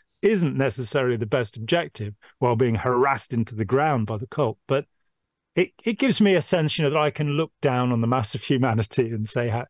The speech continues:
no, that I did something that fascinated me, which is perhaps, you know, the important part of it,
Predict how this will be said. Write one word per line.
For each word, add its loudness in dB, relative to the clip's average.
no, -2
that 0
I 2
did 2
something 0
that 2
fascinated -2
me, -6
which 0
is 0
perhaps, -2
you 2
know, 2
the 2
important 0
part -10
of -8
it, -14